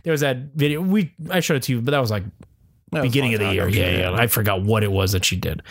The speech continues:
Speaker 1: Uh, but I liked Battle Royale. The wrong person won, and a lot of people say that too. Ember should have won. She was hyper over, and it
Speaker 2: Agreed.
Speaker 1: would have done much better for her character.
Speaker 2: But I also don't know what the Ember Ronda matchup looks like.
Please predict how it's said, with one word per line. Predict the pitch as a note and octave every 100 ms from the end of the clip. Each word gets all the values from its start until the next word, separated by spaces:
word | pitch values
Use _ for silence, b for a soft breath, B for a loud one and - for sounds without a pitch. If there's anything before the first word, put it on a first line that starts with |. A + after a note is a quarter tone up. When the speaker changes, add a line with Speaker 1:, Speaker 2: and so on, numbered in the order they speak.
| B B B -
Speaker 1:
Uh, | E3+ G3
but | F#3+ G#3
I |
liked | B3+ C#4+
Battle | B3 A#3+
Royale. | A#3+ B3 A#3 b b - _
The | E3+ D3+ C#3 C#3+ D#3 D3
wrong | E3+ G3 F#3+
person | F#3 F3
won, | D#3 D#3+ D3+ _
and | D3
a | C#3+
lot | C#3+
of |
people | - D#3
say | D3+
that | D3+ C#3
too. | C#3+ C3 B B -
Ember | C#3+ C#3
should | C3
have | A2
won. | G#2+ G#2+ G#2+
She | -
was | D3 A2+ B B -
hyper | - E3 D3+ A#2+
over, | G2+ F#2 F#2+ B B
and | D3+
it |
Speaker 2:
Agreed. | D#3
Speaker 1:
would | E3
have | D3
done | E3 D3+
much | D#3+ D#3+
better | D3+ B2
for | A2
her | G#2+
character. | G#2+ A2+ G2+ G2 F#2 G#2+
Speaker 2:
But | A3
I |
also | C#4 C4
don't | G3+ F#3+ E3
know | D#3+ D#3 D3+
what | B2+ C#3 C3 C3+
the | C3 -
Ember | C3+ D3 D3 C#3
Ronda | C3 C3 B2+ B2+
matchup | B2 A#2+ C3 A2+
looks | A#2 A2+ -
like. | A2 G#2+ -